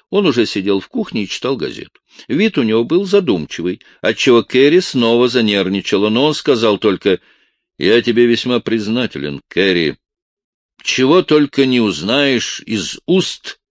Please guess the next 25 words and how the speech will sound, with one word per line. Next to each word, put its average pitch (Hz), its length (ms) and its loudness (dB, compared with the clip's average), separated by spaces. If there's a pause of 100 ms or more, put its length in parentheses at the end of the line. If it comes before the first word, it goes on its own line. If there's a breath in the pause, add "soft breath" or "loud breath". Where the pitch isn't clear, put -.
(120)
несмышленыша». 85 1300 -4 (1200 loud breath)
Замечание 113 640 -6
это 147 120 -8
было 143 460 -4
мало 113 380 -4
понятным, 131 600 -4
но, 135 220 -2 (280 loud breath)
поскольку 143 480 -2
оно 139 200 -4
было 143 300 0
высказано 139 640 -6
добродушным 135 640 -6
тоном, 302 400 -6 (280 loud breath)
Кэрри 180 420 4
облегченно 135 760 -2
вздохнула, 185 720 0 (260 loud breath)
ну, 170 80 -14
по 156 120 -2
крайней 131 300 -6
мере, 123 400 -4
на 104 200 -2
нее 110 460 0
он 147 320 -4
не 151 80 -8
сердится. - 880 -8